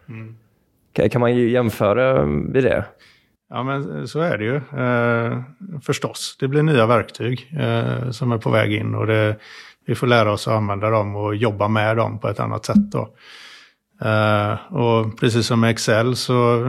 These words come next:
Speaker 1: det var ett bra exempel där med parenteser, så där, där du behöver också ha med din, liksom, ditt sunda förnuft och, och förstå någonstans vad det är du får ut ur den här,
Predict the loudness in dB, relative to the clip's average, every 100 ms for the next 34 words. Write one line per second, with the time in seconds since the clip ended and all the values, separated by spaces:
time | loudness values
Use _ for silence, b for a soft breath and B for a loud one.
0 | -2 -2 -4 -4 0 2 2 2 2 2
1 | -2 -2 0 2 2 2 2 2 0 -2
2 | -4 -4 -2 0 2 2 4 2 2 -2
3 | -12 _ -12 -8 -2 -2 2 2 4 2
4 | 0 -2 2 4 4 4 2 0 -2 -2
5 | -4 -4 -2 0 0 0 0 2 2 0
6 | 2 2 -2 -6 -2 0 0 -2 -2 -4
7 | -4 -4 0 2 2 2 2 -2 -2 -2
8 | -2 0 -2 -2 -2 -2 -4 -2 0 2
9 | 2 0 -4